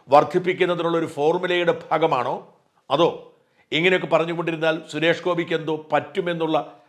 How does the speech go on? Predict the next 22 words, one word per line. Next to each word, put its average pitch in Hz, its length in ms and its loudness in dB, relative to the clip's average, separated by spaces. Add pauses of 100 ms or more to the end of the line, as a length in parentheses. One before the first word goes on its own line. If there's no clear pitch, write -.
വിശ്വാസം 165 520 0
കൊണ്ടാണോ 151 400 -2
എന്ന് 143 120 -10
വ്യക്തമല്ല. 110 560 -8 (280)
സഖാക്കൾ 151 600 0 (180)
അടിമ 156 320 4
ബുദ്ധിക്കാരായതുകൊണ്ട് 151 1000 2 (540)
ആരൊക്കെയോ 165 400 6
പറയുന്നത് 160 580 2
അതേപടി 165 420 2
ചെയ്യുന്നു 160 640 -4
എന്നല്ലാതെ 156 460 4 (680)
സ്വന്തമായി 185 420 6
ചെയ്യാനുള്ള 165 720 0
ശേഷിയൊന്നും 151 760 -4 (280)
അവർക്കില്ലല്ലോ. 120 680 0 (540)
എന്തായാലും 202 340 6
സുരേഷ് 240 400 10
ഗോപി 175 440 2 (100)
കളം 165 240 6
നിറഞ്ഞു 165 240 0
നിൽക്കുകയാണ്. 143 640 -2